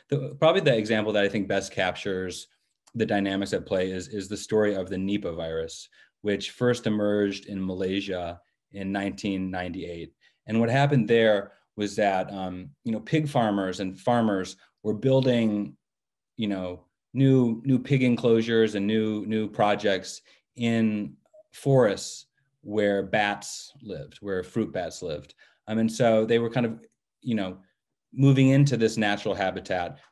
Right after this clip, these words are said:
bringing with them pigs, um, planting mango trees next to the pig enclosures.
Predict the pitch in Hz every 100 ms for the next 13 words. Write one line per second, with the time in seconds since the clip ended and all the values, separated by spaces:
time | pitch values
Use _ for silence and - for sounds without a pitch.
0 | - 123 123 113 113 104 101 131 120 117
1 | 113 113 - _ _ _ 95 92 95 95
2 | - - 123 117 117 101 104 113 110 107
3 | 104 113 104 101 101 101 - _ _ 107
4 | 107 - 110 101 - 113 107 104 107 101
5 | 104 101